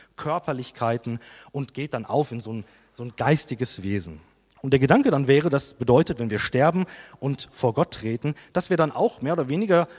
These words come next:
unsere Leiblichkeit ablegen und dann vielleicht so geistlich vor Gott stehen. Anhand von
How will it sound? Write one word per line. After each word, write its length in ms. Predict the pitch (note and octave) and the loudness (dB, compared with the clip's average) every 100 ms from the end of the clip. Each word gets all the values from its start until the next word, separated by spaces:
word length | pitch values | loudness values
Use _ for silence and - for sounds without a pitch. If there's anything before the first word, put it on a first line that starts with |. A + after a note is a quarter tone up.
| - | -14
unsere 240 | - D3 B2+ | -6 -4 0
Leiblichkeit 640 | A#2 - G#3 - E3 - | 0 0 -4 -4 -4 -2
ablegen 480 | F3+ - E3+ F3+ F3 | -6 -2 -2 -2 -2
und 140 | C#3+ | -4
dann 60 | C#3+ | -6
vielleicht 520 | - B2 D3+ D3+ - _ | -6 -2 -2 -4 -10 _
so 320 | A2 B2 B2 B2 _ _ _ _ G2+ A2 | -8 -4 -4 -6 _ _ _ _ -20 -10
geistlich 600 | A2+ D3+ F#3 - A#2 - | 0 0 0 -4 -10 -10
vor 300 | - - G#2+ | -14 -8 -6
Gott 180 | G#2 G#2 | -6 -8
stehen. 460 | - - F2 D#2 D2 _ _ _ _ _ _ _ _ _ _ _ _ - | -10 -14 -14 -16 -20 _ _ _ _ _ _ _ _ _ _ _ _ -4
Anhand 320 | C#3 F3+ B3+ | 2 4 2
von 300 | - C#3+ | 2 2